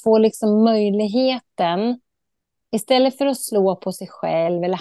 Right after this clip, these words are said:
hamna, det kanske man gör en stund, men sen istället för att fortsätta där och fastna i det där, och den här, eh, dåliga känslan av att den här föreläsningen gick åt helvete och jag hade ju liksom tänkt mig att det skulle bli så här och det blev inte så bra och allt.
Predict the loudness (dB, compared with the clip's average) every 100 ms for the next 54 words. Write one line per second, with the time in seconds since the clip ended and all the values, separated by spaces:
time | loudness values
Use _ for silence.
0 | -4 -2 0 0 0 -2 -2 -2 0 2
1 | 2 2 2 -2 -6 -6 -2 -2 -2 -2
2 | -4 0 0 2 0 -2 -2 0 0 0
3 | -6 -4 -4 -2 -4 -4 -6 -6 -6 -4
4 | 2 4 2 0 -4 -6 -4 -4 _ _
5 | _ _ _ _ _ _ 0 4 6 4
6 | 4 4 4 0 -6 _ _ _ _ _
7 | -2 4 8 8 8 8 6 4 2 -4
8 | -10 -8 2 2 2 -4 -2 -2 0 -2
9 | -2 -2 -2 -2 -2 2 2 4 2 0
10 | -4 -4 -4 0 2 2 0 0 0 2
11 | 0 -2 -2 -2 0 -2 -4 -4 -4 -4
12 | -4 -4 -2 -2 -2 -2 -2 0 0 0
13 | 0 2 2 -2 0 0 0 -4 -8 -8
14 | -2 0 0 -2 0 2 0 -4